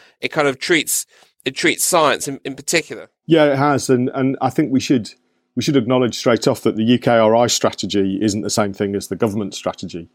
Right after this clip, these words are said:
Speaker 2: for R and D. And, and if we look at, if we look at the spending settlement between now and the end of the Parliament, which, as we know, is a pretty good one, um, the, the government now call, uh, the, the core research budget,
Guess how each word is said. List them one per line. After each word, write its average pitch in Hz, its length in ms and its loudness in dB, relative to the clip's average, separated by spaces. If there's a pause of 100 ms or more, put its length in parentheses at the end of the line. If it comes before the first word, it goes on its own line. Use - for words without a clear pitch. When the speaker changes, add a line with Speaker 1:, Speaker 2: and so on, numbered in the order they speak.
Speaker 2:
for 95 180 -6
R 95 180 -2
and 92 100 -8
D. 90 280 -6 (540)
And, 113 220 2
and 123 100 4
if 127 140 2
we 123 80 6
look 123 240 2
at, 110 240 2
if 117 200 2
we 120 80 6
look 110 140 0
at 98 140 2
the 104 140 2
spending 113 420 2
settlement 98 560 -2
between 101 340 2
now 101 260 2
and 98 120 0
the 101 80 2
end 98 160 0
of 90 60 -12
the 90 80 -6
Parliament, 104 400 0
which, - 260 -4
as 98 160 -2
we 101 80 2
know, 95 160 2
is 92 140 0
a 90 80 -8 (180)
pretty 104 180 0
good 110 220 0
one, 87 180 -6 (720)
um, 104 600 2 (640)
the, 101 440 0
the 101 160 0
government 113 340 0
now 113 220 2
call, 101 600 2 (160)
uh, 98 400 4 (140)
the, 98 320 0
the 98 260 2 (240)
core 131 300 4
research 104 500 0
budget, 101 400 -2